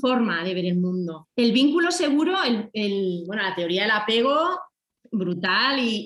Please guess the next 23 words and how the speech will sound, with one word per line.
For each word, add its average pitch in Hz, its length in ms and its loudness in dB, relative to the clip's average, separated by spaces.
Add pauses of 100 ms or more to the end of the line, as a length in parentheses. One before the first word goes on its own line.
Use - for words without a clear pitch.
y 196 60 -2
una 196 180 -2
de 196 80 -2
nuestras, 185 920 -4
de 190 80 -4
nuestras 180 320 -4
bases, 262 580 -2 (480)
nosotros 233 400 0
lo 311 60 2
establecemos, 302 880 0
eh, 220 560 -2
realizando 220 480 0
unos 302 200 -2
periodos 240 340 0
de 294 80 -2
vinculación, 262 920 -2 (200)
de 214 160 -2
familiarización, 202 1120 0
lo, 226 380 -2
lo 202 140 -4
llaman 202 260 -2
algunas 196 320 -2
compañeras, 214 720 -2